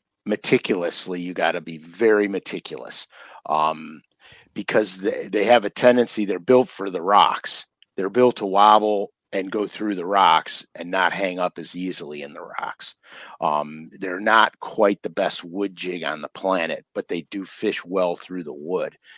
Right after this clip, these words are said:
if you're meticulous about it. Um, the other thing football jigs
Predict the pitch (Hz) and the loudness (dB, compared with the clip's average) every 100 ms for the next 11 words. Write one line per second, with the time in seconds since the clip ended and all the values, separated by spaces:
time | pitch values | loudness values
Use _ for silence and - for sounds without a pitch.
0 | - 98 92 - 85 76 _ 85 80 - | -4 -4 -2 -6 -8 -8 _ -14 -14 -10
1 | 92 - 76 69 - - - - - - | -10 -10 -10 -10 -10 -12 -12 -12 -14 -20
2 | _ - - - - 78 76 80 76 _ | _ -20 -20 -14 -4 -2 -2 -6 -18 _
3 | - - 110 120 131 117 135 113 - 120 | -14 2 8 8 8 6 2 0 0 -2
4 | - 107 104 110 101 - | 2 2 2 -2 -4 -6